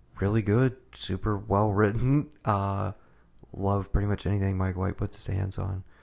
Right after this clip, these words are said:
Um, great cast. Great to see Steve,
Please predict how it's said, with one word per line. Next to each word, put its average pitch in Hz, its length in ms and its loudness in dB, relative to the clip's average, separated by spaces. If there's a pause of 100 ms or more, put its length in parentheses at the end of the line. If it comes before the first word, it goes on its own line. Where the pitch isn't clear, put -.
(400)
Um, 87 440 -4 (880)
great 117 240 -2
cast. 104 560 -2 (520)
Great 98 180 -4
to - 80 -8
see - 180 -6
Steve, 101 380 -4